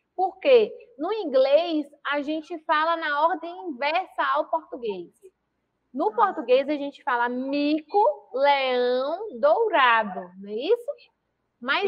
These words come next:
Speaker 1: no
Speaker 2: Isso.
Speaker 1: inglês não, é o contrário. Então, primeiro vai ser dourado, depois leão, depois mico.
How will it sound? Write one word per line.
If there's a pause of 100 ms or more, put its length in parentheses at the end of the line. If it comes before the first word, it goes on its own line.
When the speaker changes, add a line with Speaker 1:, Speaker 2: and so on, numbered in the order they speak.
Speaker 1:
no
Speaker 2:
Isso.
Speaker 1:
inglês
não,
é
o
contrário.
Então,
primeiro
vai (120)
ser (380)
dourado, (240)
depois
leão,
depois
mico.